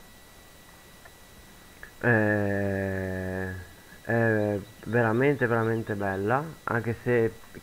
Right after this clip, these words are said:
beh, campi grandi a me non è che mi piacciono tanto, però comunque è una bella mappa, non c'è che dire. Eh, mi sono già portato avanti un po' con, eh, i lavori e tutto, ho comprato già un po' di attrezzi, giusto per arrivare a,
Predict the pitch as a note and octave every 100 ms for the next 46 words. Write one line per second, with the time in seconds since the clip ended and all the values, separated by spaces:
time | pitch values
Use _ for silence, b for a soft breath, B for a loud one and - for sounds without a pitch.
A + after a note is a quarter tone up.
0 | - - - D2+ A2+ A#2+ A#2 A2 A2+ A2
1 | A#2 A2 G#2+ A2 A2 A2 A2 A2+ G#2+ G#2+
2 | G#2 A#2+ B2 B2 A2+ - C3+ B2 B2+ C#3+
3 | C3 A#2 G#2 B B B B B B -
4 | - - C3 C3+ A#2+ B2+ A#2+ G#2+ F2 E2
5 | A2 A2 G#2+ A#2 G#2 G2+ G2 A#2+ C#3 E3+
6 | E3 B B B B - - G2+ A#2+ A#2
7 | A2+ A2+ A#2 C3 D3+ D3 C3+ C#3+ C3+ C3
8 | B2 A#2+ B2+ B2+ A#2+ - A#2 A2 B2+ A#2+
9 | A2+ A2 G#2+ G#2+ G#2 - A2 G#2+ A2 A2
10 | G#2+ A2 A2 A#2 A2 B2+ C#3 C#3+ C3+ -
11 | - C#3 - A#2+ A#2+ A#2 A#2 A#2 A#2+ A#2
12 | A#2+ A#2+ A#2+ - D3 D#3 D#3 - D3+ D3+
13 | D3+ C#3+ A#2 A#2 B2+ A#2+ A#2 A2+ A2+ A2+
14 | A2 G#2+ G#2 G#2 G2